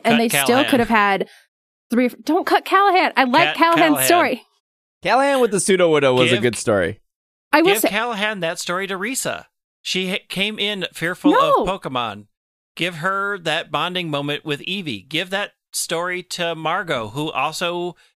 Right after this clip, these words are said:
Speaker 2: came in fearful and did a bad
Speaker 3: They
Speaker 2: thing.
Speaker 3: coulda, they coulda cut one of the little girls.
Speaker 2: They coulda cut.
Speaker 1: They
Speaker 2: Yeah.
Speaker 3: But, like, the,
Speaker 2: Also,
Speaker 3: but the mayor
Speaker 2: did
Speaker 3: was actually a
Speaker 2: Margo,
Speaker 3: good
Speaker 2: okay.
Speaker 3: character, though.
Speaker 2: Did Margo cause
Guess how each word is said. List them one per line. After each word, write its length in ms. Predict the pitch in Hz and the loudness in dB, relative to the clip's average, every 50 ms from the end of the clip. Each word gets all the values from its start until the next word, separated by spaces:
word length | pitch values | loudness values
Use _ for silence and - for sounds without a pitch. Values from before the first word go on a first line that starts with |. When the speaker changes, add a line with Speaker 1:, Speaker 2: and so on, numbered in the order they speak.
| _ _ _ | _ _ _
Speaker 2:
came 240 | - 156 165 165 | -6 -6 -4 -4
in 160 | 170 170 170 160 | -4 -6 -6 -6
fearful 420 | - - 165 170 - - 175 170 | -6 -6 -6 -6 -6 -6 -6 -6
and 180 | 92 135 160 160 | -4 -6 -6 -6
did 140 | 165 170 160 | -6 -6 -6
a 60 | 170 | -6
bad 220 | 147 165 160 165 | -4 -4 -2 0
Speaker 3:
They 100 | 226 254 | 0 0
Speaker 2:
thing. 80 | 262 190 | 2 4
Speaker 3:
coulda, 300 | 381 277 247 226 202 190 | 2 4 4 4 2 2
they 160 | 180 208 220 | 2 2 0
coulda 240 | 208 - 247 240 226 | 2 2 0 0 0
cut 240 | - 220 190 170 143 | 2 2 2 2 2
one 120 | 147 147 | 2 0
of 60 | 147 | 2
the 60 | 139 135 | 0 2
little 240 | 127 123 117 113 | 2 2 2 2
girls. 560 | 101 92 95 85 65 55 - - - - - _ _ _ _ _ _ _ _ _ _ _ _ _ _ _ _ _ _ | 0 0 0 0 0 -2 -4 -8 -12 -16 -20 _ _ _ _ _ _ _ _ _ _ _ _ _ _ _ _ _ _
Speaker 2:
They 160 | 139 135 139 | -6 -6 -6
coulda 180 | 131 - 139 135 | -6 -6 -10 -6
cut. 240 | - 127 127 127 - _ _ _ _ _ - | -4 -4 -4 -4 -6 _ _ _ _ _ -2
Speaker 1:
They 100 | 339 370 370 | 0 0 2
Speaker 2:
Yeah. 180 | 359 - 107 - _ _ _ _ _ _ _ _ _ _ _ _ | 0 -2 -6 -12 _ _ _ _ _ _ _ _ _ _ _ _
Speaker 3:
But, 180 | 139 175 208 214 | 2 2 4 4
like, 200 | 220 220 202 175 | 4 2 4 4
the, 80 | 208 214 | 4 4
Speaker 2:
Also, 240 | 202 190 269 262 | 4 4 2 2
Speaker 3:
but 140 | 214 208 180 | 2 2 4
the 100 | 220 220 | 4 2
mayor 400 | 202 196 196 202 233 262 269 254 | 4 4 4 4 6 6 6 6
Speaker 2:
did 80 | 220 214 | 4 4
Speaker 3:
was 120 | 196 165 | 4 4
actually 360 | 185 180 185 180 208 208 196 | 4 4 4 2 2 2 2
a 100 | 185 185 | 2 2
Speaker 2:
Margo, 100 | 170 147 - 160 | 2 2 2 2
Speaker 3:
good 60 | 170 156 | 2 2
Speaker 2:
okay. 60 | 123 | 0
Speaker 3:
character, 480 | 117 175 151 156 151 135 - - 123 110 | 0 2 2 2 2 0 0 0 0 2
though. 420 | 104 101 95 85 76 - - - _ _ _ _ _ _ _ _ _ _ _ _ _ | 2 2 2 2 0 -2 -4 -10 _ _ _ _ _ _ _ _ _ _ _ _ _
Speaker 2:
Did 200 | - 180 214 214 | -4 -4 -4 -4
Margo 480 | 185 160 127 117 120 139 156 175 214 214 | -4 -4 -2 -2 -2 -2 -2 -4 -4 -6
cause 460 | 208 - - 208 214 214 220 214 214 | -6 -6 -4 -4 -4 -2 -4 -6 -8